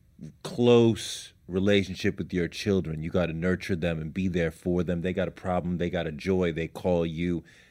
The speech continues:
I don't have eleven friends, <laughs> people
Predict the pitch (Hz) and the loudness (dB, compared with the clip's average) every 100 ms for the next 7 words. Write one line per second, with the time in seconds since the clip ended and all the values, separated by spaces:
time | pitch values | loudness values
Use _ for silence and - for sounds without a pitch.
0 | - - _ _ _ 151 233 196 107 - | -20 -20 _ _ _ 6 8 8 4 0
1 | 123 104 90 90 92 104 101 82 71 - | 4 4 2 0 4 4 4 2 -6 -12
2 | - 107 110 87 73 - - - - - | -4 2 4 2 -2 -10 -8 -6 -6 -6
3 | 285 - 190 - - - 127 - - - | -6 -6 -4 4 4 4 -14 -12 -12 6
4 | 170 202 151 131 | 8 10 8 6